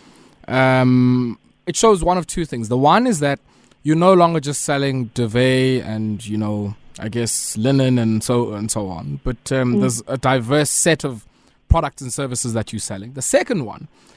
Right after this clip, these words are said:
Speaker 1: is, of course, some of these other businesses, home, uh, finance, um, and Weaver as well. Talk to
Speaker 2: Mm.
Speaker 1: us about that. I understand some of them are headquartered,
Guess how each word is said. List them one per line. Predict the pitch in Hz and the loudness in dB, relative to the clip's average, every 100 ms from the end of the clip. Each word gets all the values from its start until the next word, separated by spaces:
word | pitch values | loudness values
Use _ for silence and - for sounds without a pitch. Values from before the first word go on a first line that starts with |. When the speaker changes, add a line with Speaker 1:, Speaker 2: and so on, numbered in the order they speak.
| _ 196 | _ 2
Speaker 1:
is, | 202 | 4
of | 180 | 2
course, | - 175 | 2 0
some | - 170 | 0 0
of | |
these | 147 139 | 0 2
other | 147 151 | 2 2
businesses, | 131 131 131 - 135 120 | 2 0 -2 -4 -2 0
home, | 131 135 131 127 | 2 2 0 -2
uh, | 120 | -2
finance, | 107 - 143 139 131 127 123 - - | -2 0 2 0 -2 -2 -4 -6 -6
um, | - 117 113 113 110 107 _ _ _ - - | -6 -4 -2 -2 -2 -6 _ _ _ -16 -4
and | 127 120 | 0 4
Weaver | 139 156 131 131 | 4 6 4 2
as | 131 107 | 0 -2
well. | 110 143 127 95 127 - _ _ _ - | 0 2 2 -2 -12 -20 _ _ _ 0
Talk | 233 | 2
to | 233 | 2
Speaker 2:
Mm. | |
Speaker 1:
us | 262 | 0
about | 226 233 190 | 2 2 2
that. | 185 - 156 | 0 0 -2
I | 139 | -4
understand | 139 - 165 | -4 -2 0
some | 156 | 0
of | 160 | 0
them | 147 | 0
are | 127 | 0
headquartered, | 143 - 139 131 127 123 | -2 0 -2 0 -2 -4